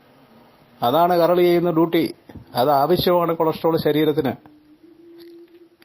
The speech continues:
വെറുതെ ജനങ്ങളെ വിഡ്ഢിയാക്കരുത്. ആധുനിക വൈദ്യശാസ്ത്രം വിഡ്ഢിയാക്കുകയാണ്. ബി പി കുറച്ചാൽ അറ്റാക്കിൽ നിന്ന്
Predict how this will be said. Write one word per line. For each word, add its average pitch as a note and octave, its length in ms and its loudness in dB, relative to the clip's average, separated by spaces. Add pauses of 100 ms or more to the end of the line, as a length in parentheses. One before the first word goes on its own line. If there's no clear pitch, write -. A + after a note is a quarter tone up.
(140)
വെറുതെ D3+ 340 2
ജനങ്ങളെ E3 440 0
വിഡ്ഢിയാക്കരുത്. E3 640 0
ആധുനിക E3 460 0
വൈദ്യശാസ്ത്രം D#3+ 800 -2 (640)
വിഡ്ഢിയാക്കുകയാണ്. E3+ 880 0 (2750)
ബി E3+ 140 2
പി G3 140 0
കുറച്ചാൽ F3+ 460 0
അറ്റാക്കിൽ E3+ 380 0
നിന്ന് E3 120 -2